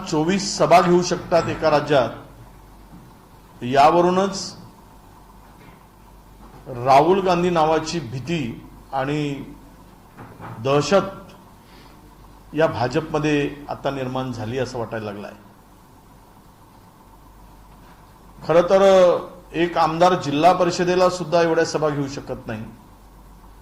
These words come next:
पण देशाचे पंतप्रधान एका राज्यामध्ये प्रत्येक मतदारसंघामध्ये पोहोचण्यासारखी परिस्थिती काय आहे, प्रत्येक मतदारसंघात पोहोचून ते सभा घेत आहेत.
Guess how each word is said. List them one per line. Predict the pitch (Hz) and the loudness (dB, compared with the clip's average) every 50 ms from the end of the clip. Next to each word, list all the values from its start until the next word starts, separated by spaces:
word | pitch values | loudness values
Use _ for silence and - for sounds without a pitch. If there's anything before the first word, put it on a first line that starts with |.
| - - | -18 -14
पण | - 139 135 | -12 -10 -6
देशाचे | 127 131 127 - 165 160 156 160 175 | -6 -6 -4 -2 -4 -4 -2 -4 -6
पंतप्रधान | 175 - 151 131 127 147 139 147 143 151 160 170 185 190 - - - - - - - - - - - - - - - - - - - - - - - - - - - - - - - - - | -6 -6 -8 -8 -6 -6 -4 -4 -2 -2 -2 -2 -4 -6 -12 -16 -20 -20 -20 -20 -20 -20 -20 -20 -20 -20 -20 -20 -20 -20 -20 -20 -20 -20 -20 -20 -20 -20 -20 -20 -20 -20 -20 -20 -20 -14 -12
एका | 143 139 127 170 175 | -12 -4 2 4 4
राज्यामध्ये | 165 147 131 131 131 131 127 165 202 202 202 196 180 156 131 117 - - - - - - - - - - - - - - - - - - - - | 4 6 4 4 4 4 4 4 4 6 4 4 2 2 0 -2 -4 -8 -14 -18 -20 -20 -20 -20 -20 -20 -20 -20 -20 -20 -20 -20 -20 -20 -8 -6
प्रत्येक | 143 147 147 147 - 196 208 202 202 185 | -6 -6 -6 -4 -2 -2 -2 -2 -2 -4
मतदारसंघामध्ये | 151 143 135 127 143 180 196 208 196 196 214 196 190 196 190 190 - 185 | -4 -4 -4 2 4 6 6 6 4 2 0 0 2 2 2 2 2 0
पोहोचण्यासारखी | 180 - - 165 165 165 165 170 160 - 170 151 - 165 | 0 0 -2 -4 -4 -4 -4 -6 -4 -4 -6 -6 -8 -10
परिस्थिती | 151 156 151 143 147 - 147 - 143 | -10 -8 -8 -8 -10 -12 -14 -14 -10
काय | - 143 135 | -6 -4 -4
आहे, | 123 117 113 - - - - - - - - - - - - | -4 -4 -6 -8 -10 -14 -20 -20 -20 -20 -20 -20 -20 -18 -16
प्रत्येक | - 131 - - 175 175 170 | -14 -12 -8 -6 -6 -6 -6
मतदारसंघात | 147 131 127 123 156 160 160 - 151 143 147 147 147 147 | -6 -6 -4 -2 -4 -4 -4 -4 -4 -4 -4 -4 -4 -6
पोहोचून | - 139 135 135 135 160 151 147 | -8 -8 -8 -8 -8 -8 -8 -8
ते | 156 | -10
सभा | 139 - 131 127 127 | -10 -6 -6 -6 -4
घेत | 123 123 117 101 | -4 -6 -8 -6
आहेत. | 123 110 104 110 | -8 -8 -8 -10